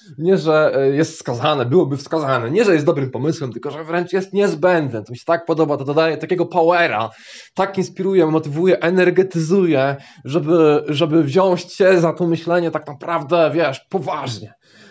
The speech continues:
Żeby poważnie podchodzić do filtracji i stanowczo nie pozwalać sobie, czy odrzucać, czy jak najmniej uwagi dawać myślom wszelakim niesprzyjającym.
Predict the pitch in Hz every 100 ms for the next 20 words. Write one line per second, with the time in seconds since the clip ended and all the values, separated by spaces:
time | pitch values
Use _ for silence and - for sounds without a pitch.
0 | - 170 190 196 185 185 165 160 151 -
1 | 165 160 160 - 170 - 160 - - 107
2 | 92 _ _ - 170 165 226 240 202 -
3 | - 92 - _ _ 139 202 202 185 180
4 | 156 147 160 139 135 135 131 139 147 160
5 | 127 123 - 151 - 151 151 156 139 156
6 | 127 131 147 135 135 160 - 151 135 135
7 | 208 190 170 147 147 185 190 - 139 139
8 | 113 - 98